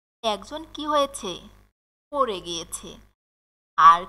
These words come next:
কি সামনে একটি মেয়ে দাঁড়িয়ে হাসছে। তো আর একজন কি করেছে, উঠে এসে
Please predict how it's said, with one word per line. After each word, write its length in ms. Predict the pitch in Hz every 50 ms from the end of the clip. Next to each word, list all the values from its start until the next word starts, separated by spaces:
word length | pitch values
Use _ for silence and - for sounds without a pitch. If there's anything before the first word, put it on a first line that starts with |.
| -
কি 180 | - 208 180 175
সামনে 500 | - - 247 175 170 170 180 202 214 220
একটি 280 | 220 - - - 262
মেয়ে 320 | 247 208 175 180 185 196 233
দাঁড়িয়ে 540 | 220 233 220 240 240 240 208 185 190 226 311 - - - - - _ _ _ _ _ _ _ _ -
হাসছে। 580 | 226 185 160 151 - - - - - - - - - - - - - _ _ _ _ _ _ -
তো 80 | - - -
আর 180 | 202 208 202
একজন 360 | 208 208 214 214 - 285 294 285
কি 120 | - 302
করেছে, 600 | 294 - 294 294 294 294 - - - - 185 160
উঠে 460 | - - 208 202 - - 269 277 285
এসে 380 | 285 277 - - 233 233 294